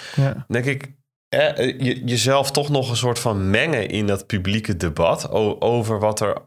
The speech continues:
Speaker 2: allemaal boven je hoofd hangt. Het, dat, over surrealistische scenario's gesproken. Weet je, dat
Speaker 1: Ja,
Speaker 2: is ook
Speaker 1: inderdaad, ja.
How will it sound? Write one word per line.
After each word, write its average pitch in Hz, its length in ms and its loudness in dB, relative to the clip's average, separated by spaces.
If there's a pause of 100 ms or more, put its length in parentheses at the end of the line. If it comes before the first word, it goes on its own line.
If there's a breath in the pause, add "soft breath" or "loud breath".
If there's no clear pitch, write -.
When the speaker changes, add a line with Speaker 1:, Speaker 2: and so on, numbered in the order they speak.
(100)
Speaker 2:
allemaal 104 320 2
boven 98 320 0
je 90 80 0
hoofd 120 320 2
hangt. 131 540 -2 (1300 loud breath)
Het, - 300 -8
dat, 120 380 -4 (1080)
over 143 640 2
surrealistische 143 1040 2
scenario's 120 760 0
gesproken. 78 600 -4 (100)
Weet 104 140 -2
je, 123 80 -2
dat 127 180 2
Speaker 1:
Ja, 82 60 -4
Speaker 2:
is 87 80 -2
ook 143 60 2
Speaker 1:
inderdaad, 139 460 2
ja. 110 380 0